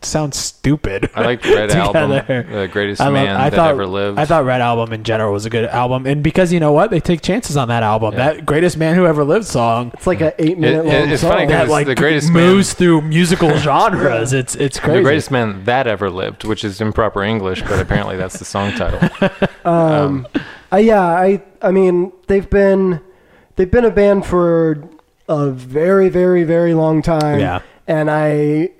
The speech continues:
Speaker 3: can imagine it's probably really hard to, like,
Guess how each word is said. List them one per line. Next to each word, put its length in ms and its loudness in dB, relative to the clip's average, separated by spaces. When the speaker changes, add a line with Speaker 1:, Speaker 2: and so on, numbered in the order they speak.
Speaker 3:
can 120 0
imagine 540 0
it's 240 -6
probably 840 0
really 520 0
hard 400 0
to, 200 2
like, 360 -2